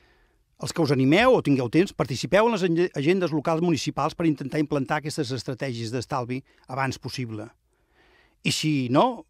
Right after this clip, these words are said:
i si no, feu-vos socis d'alguna entitat que llurti-, que lluiti per les mateixes. Si teniu algun fons d'inversió, assegureu-vos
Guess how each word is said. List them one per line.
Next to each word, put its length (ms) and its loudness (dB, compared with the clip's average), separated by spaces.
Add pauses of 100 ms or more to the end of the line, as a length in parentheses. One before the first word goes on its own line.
i 80 -4
si 160 -2
no, 240 4
feu-vos 480 2
socis 380 0
d'alguna 260 4
entitat 460 -4 (300)
que 120 2
llurti-, 380 2 (340)
que 160 -2
lluiti 240 0
per 80 -2
les 160 -4
mateixes. 540 -12 (1300)
Si 160 -10
teniu 240 2
algun 240 4
fons 300 2
d'inversió, 500 -2
assegureu-vos 800 -4